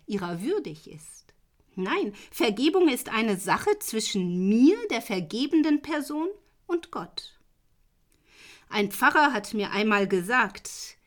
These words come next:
derjenige oder diejenige, die am meisten von der Vergebung profitiert, ist die Person, die sie gewährt. Ich finde diesen Gedanken sehr interessant.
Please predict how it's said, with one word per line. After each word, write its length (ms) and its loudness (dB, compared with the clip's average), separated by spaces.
derjenige 760 2
oder 320 4
diejenige, 880 0
die 160 -2
am 220 4
meisten 540 2
von 200 -4
der 120 0
Vergebung 680 -2
profitiert, 920 -4
ist 380 -8
die 120 0
Person, 680 -6
die 100 -10
sie 180 -6
gewährt. 880 -6
Ich 160 -12
finde 320 4
diesen 320 0
Gedanken 720 -4
sehr 240 -2
interessant. 1040 -8